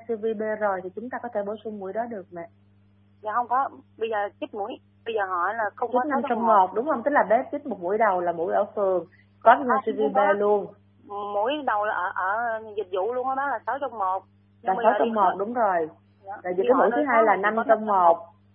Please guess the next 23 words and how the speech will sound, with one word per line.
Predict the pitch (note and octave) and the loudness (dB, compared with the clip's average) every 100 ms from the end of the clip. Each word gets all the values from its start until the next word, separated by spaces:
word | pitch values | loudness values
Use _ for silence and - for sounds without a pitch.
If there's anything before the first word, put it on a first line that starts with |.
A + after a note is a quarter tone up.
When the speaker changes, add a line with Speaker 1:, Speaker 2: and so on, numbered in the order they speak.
| _ _ _ - | _ _ _ -2
Speaker 1:
Dạ, | C#3 | 0
Speaker 2:
Dạ. | |
Speaker 1:
đúng | G3 A#3 | 2 0
rồi, | C#4+ G3+ | 0 2
như | A3 | 2
vậy | G#3+ | 2
thì | G#3 | 2
chúng | A#3+ C#4 | -2 0
ta | B3 | 0
cũng | F#3+ A3 | -2 -2
đồng | B3 G3 | -2 -2
thời | G3+ F#3+ | -4 -6
chích | B3+ B3+ | -8 -8
ngừa | A3 F#3+ | -4 -2
luôn | G#3+ G#3+ | -2 -4
cái | B3+ | -6
mũi | A#3 E3 | -6 -6
viêm | A3 | -6
gan | A3 G#3+ | -8 -8
siêu | G#3 | -8
vi | A3 | -6
B | G3+ G#3 G#3 | -2 0 0
luôn | G#3 G#3 | -2 -6